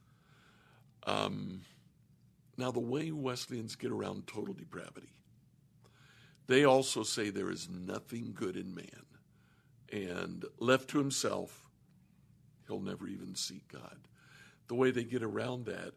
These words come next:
is by what they call prevenient grace. God gives grace to all, enough grace, basically,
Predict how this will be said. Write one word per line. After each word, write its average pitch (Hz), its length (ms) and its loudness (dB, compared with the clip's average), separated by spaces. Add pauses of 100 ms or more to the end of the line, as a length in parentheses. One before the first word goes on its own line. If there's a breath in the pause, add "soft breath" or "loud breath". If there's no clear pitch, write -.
is 92 220 -6
by 95 540 -6
what 104 240 -4
they 104 120 -4
call 101 340 -2
prevenient 101 1200 -8 (340)
grace. - 680 -10 (720 loud breath)
God 143 400 12
gives 139 320 2
grace - 540 0
to - 180 0 (160)
all, 123 560 6 (580 soft breath)
enough 127 600 2
grace, 120 760 2 (320)
basically, 98 800 -2